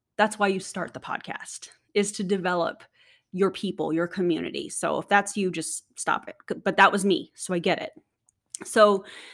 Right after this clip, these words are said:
it wasn't until I had multiple people that said, "Oh my gosh, Erin, you should really start a podcast. I, I bet you have a lot of stories and, and things." And I do, but at the time I was just like, "Well, I'm just me." And it, there was a lot of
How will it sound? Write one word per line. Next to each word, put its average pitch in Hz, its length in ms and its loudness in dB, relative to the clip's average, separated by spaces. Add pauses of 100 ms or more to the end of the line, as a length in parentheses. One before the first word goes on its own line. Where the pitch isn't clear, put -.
(440)
it 233 160 12
wasn't 247 380 4
until 220 280 0
I 202 60 2
had 190 200 -2
multiple 202 580 2
people 240 400 -2
that 170 180 -6
said, 156 260 -4
"Oh 269 80 -2
my 254 160 -2
gosh, 214 360 0
Erin, 175 280 0
you 214 160 2
should 247 240 -2
really 196 320 -2
start 180 260 -6
a 185 60 -8
podcast. 247 760 -4
I, - 160 0
I 233 120 4
bet 269 160 0
you 285 100 2
have 269 160 -4
a 254 40 -8
lot 262 220 -2
of 262 60 -6
stories 233 640 2
and, 180 180 0
and 185 160 0
things." 233 240 0
And 220 140 2
I 208 80 4
do, 240 360 2
but 202 140 0
at 190 140 -2
the 190 60 -6
time 233 360 -2
I 190 100 2
was 170 120 -4
just 170 180 -8
like, 151 220 -4
"Well, 208 160 -2
I'm 233 180 0
just 262 260 -6
me." 220 360 -2
And 165 100 -2
it, 165 160 -4
there 190 120 0
was 185 120 -2
a 196 40 0
lot 202 200 4
of 190 260 -2